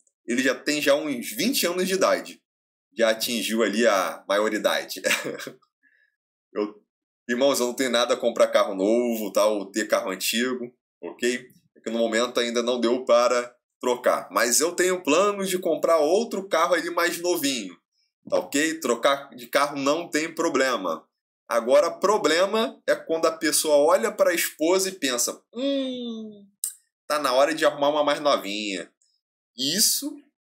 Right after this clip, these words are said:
que, poxa, não tem lógica nenhuma. Que antes da minha morte eu tenha adquirido aí uns cem carros.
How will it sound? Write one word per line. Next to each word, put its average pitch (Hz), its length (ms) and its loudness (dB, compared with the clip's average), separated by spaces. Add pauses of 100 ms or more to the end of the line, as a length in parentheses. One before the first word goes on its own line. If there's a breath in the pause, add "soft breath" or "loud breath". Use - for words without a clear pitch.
(120)
que, - 140 -20
poxa, 185 420 0
não 147 280 -8
tem 185 300 -6
lógica 156 1080 -2 (140)
nenhuma. 107 600 -8 (1500)
Que 170 160 -4
antes 214 320 0
da 202 100 4
minha 185 220 2
morte 147 320 2
eu 170 100 -2
tenha 165 140 0
adquirido 165 460 -2
aí 175 160 0
uns 170 340 2
cem 208 240 -4
carros. 120 760 -4